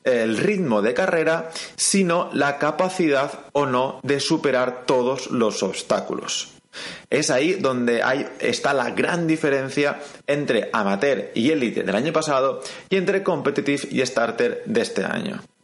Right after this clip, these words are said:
Bien, en cuanto a la organización de las tandas, habíamos visto que en las competitive se organizaban en cincuenta,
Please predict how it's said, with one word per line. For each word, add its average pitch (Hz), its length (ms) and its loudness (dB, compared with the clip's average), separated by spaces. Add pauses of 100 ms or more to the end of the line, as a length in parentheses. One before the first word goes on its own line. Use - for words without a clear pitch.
(480)
Bien, 156 240 0
en 123 160 0
cuanto 120 340 2
a 120 40 2
la 117 100 4
organización 117 440 0
de 170 60 2
las 156 180 0
tandas, 180 600 0
habíamos 131 420 0
visto 120 420 0
que 113 100 0
en 101 100 2
las 101 160 0
competitive 160 580 -2
se - 180 0
organizaban 101 840 0
en 104 180 -2
cincuenta, 120 800 0